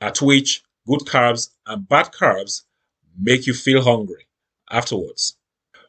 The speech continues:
Good carbs bring your blood sugar back down to baseline gently. In contrast, bad carbs crash your blood sugar swiftly. And this is known as the sugar crash.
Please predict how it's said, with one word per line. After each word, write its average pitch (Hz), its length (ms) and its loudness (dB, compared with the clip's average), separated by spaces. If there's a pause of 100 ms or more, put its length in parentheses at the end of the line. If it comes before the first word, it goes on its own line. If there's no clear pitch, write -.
(300)
Good 185 140 2
carbs 156 580 0 (540)
bring 139 300 2
your 135 140 2
blood 127 240 2
sugar 120 440 0 (160)
back 175 380 2
down 110 460 0
to 104 240 -6 (180)
baseline 127 800 2 (180)
gently. 160 1040 0
In 107 200 -8
contrast, 175 840 2 (520)
bad 139 240 0
carbs 143 540 2 (380)
crash 131 720 2
your 120 100 0
blood 117 260 2
sugar 120 300 -2
swiftly. 233 760 2 (720)
And 113 140 -6
this 143 140 0
is 123 120 -2
known 131 140 4
as 113 280 4
the 110 420 -4
sugar 127 400 -2
crash. - 560 -6